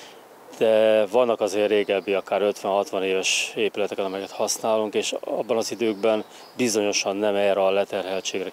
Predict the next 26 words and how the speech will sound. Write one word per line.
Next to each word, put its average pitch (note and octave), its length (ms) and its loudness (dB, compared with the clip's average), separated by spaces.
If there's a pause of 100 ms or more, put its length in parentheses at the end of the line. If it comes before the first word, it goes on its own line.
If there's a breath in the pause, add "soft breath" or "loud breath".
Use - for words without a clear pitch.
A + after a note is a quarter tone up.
készültek G2 480 -6
el F#2+ 260 0 (400 loud breath)
az - 80 -8
elektromos G#2+ 460 -2
hálózatok. A#2+ 640 0 (880 loud breath)
Mi A#2 340 2
felhívjuk A2+ 460 4
az A2 80 0
emberek G#2 280 2
figyelmét G2+ 500 0
arra, G#2 200 4
hogy G2+ 260 0
időközönként G#2+ 800 -2
célszerű G#2 640 0 (140)
szakemberrel F#2+ 1040 -2
ezeket G#2 320 -6
a A2 40 -2
hálózatokat G2 680 -4 (160)
átvizsgáltatni, C3+ 1000 -4 (540 loud breath)
azok G#2+ 280 0
teljesítő G2+ 500 0
képességével F#2+ 920 -2
kapcsolatban G2 600 -2
információt A#2 800 -2
kérni, G2+ 400 -2
a - 60 -16